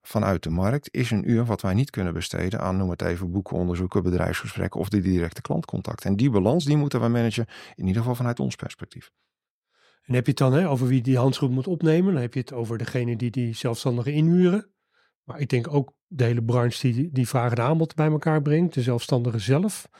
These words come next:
Speaker 2: Dat, het is, het is
Speaker 1: Het
Speaker 2: nog
Speaker 1: hele
Speaker 2: wel
Speaker 1: speelveld. Eh, in, eh, je, je kunt zo gek niet bedenken van de intermediairs, de tussenpersoon of onder welke, eh, labels ze ook acteren. De opdrachtgevers, de werkenden binnen dienstbetrekking, de werkenden die zich laten inhuren als zelfstandigen. Maar denk ook vooral aan,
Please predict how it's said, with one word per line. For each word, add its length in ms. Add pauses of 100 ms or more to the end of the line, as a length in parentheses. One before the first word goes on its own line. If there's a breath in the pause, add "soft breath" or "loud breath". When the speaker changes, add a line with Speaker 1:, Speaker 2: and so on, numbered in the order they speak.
(280 loud breath)
Speaker 2:
Dat, 180
het 240
is, 100
het 160
is 60
Speaker 1:
Het 100
Speaker 2:
nog 100
Speaker 1:
hele 160
Speaker 2:
wel 80
Speaker 1:
speelveld. 640
Eh, 260
in, 140
eh, 260
je, 240
je 120
kunt 220
zo 80
gek 200
niet 140
bedenken 380
van 160
de 100
intermediairs, 680
de 100
tussenpersoon 640
of 180
onder 220
welke, 520
eh, 160
labels 400
ze 80
ook 200
acteren. 540
De 80
opdrachtgevers, 720
de 120
werkenden 440
binnen 260
dienstbetrekking, 640
de 80
werkenden 420
die 100
zich 140
laten 260
inhuren 440
als 200
zelfstandigen. 600
Maar 160
denk 200
ook 200
vooral 320
aan, 200